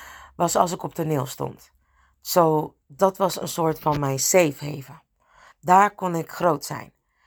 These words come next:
Het grappige was dat wanneer ik bijvoorbeeld een optreden had,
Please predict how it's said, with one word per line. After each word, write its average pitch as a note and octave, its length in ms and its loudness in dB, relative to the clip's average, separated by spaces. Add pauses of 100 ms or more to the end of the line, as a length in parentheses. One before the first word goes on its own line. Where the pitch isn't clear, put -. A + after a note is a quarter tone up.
(400)
Het - 120 -12
grappige D#3+ 300 2
was D#3 160 4
dat E3 160 0
wanneer D#3 280 -2
ik - 480 -8
bijvoorbeeld C3+ 400 -6
een C#3+ 160 2
optreden D3 440 -4
had, C#3 340 -6